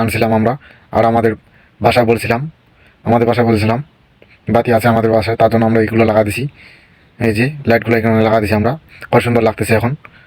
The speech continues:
আমাদের বাসাটা। এখানে কিছুদিন পরে সান্টা ক্লজ চলে আসবে এখানে আমাদের বাসায়, এগুলা দেখে তখন আমাদের গিফট দিয়ে দিবে, কারণ বলে যার বাসায় সাজানো আছে, তার বাসায় সান্টা ক্লজ আছে, তো আমরা এখানে পরে থাকবো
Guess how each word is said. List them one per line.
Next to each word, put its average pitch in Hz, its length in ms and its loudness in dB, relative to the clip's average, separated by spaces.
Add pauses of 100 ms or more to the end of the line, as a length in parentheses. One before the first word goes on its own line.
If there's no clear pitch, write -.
(300)
আমাদের 110 260 2
বাসাটা। 113 260 -2 (460)
এখানে 117 240 0
কিছুদিন 117 280 0
পরে 113 180 4
সান্টা 117 220 0
ক্লজ 117 200 0
চলে 120 160 2
আসবে 104 160 0 (520)
এখানে 113 240 2
আমাদের 110 220 2
বাসায়, 117 220 -2 (360)
এগুলা 113 260 2
দেখে 110 160 -2 (420)
তখন 110 260 2
আমাদের 110 220 2
গিফট 113 160 0
দিয়ে 113 140 0
দিবে, 117 140 0 (580)
কারণ 110 180 2 (540)
বলে 113 180 4 (520)
যার 120 240 2
বাসায় 117 240 -2 (280)
সাজানো 117 260 0
আছে, 110 160 -2
তার 117 180 2
বাসায় 110 160 -2 (100)
সান্টা 117 180 0
ক্লজ 113 200 -2
আছে, 123 120 -6 (360)
তো - 40 0 (100)
আমরা 113 160 2
এখানে 110 220 0
পরে 113 160 0
থাকবো 117 180 0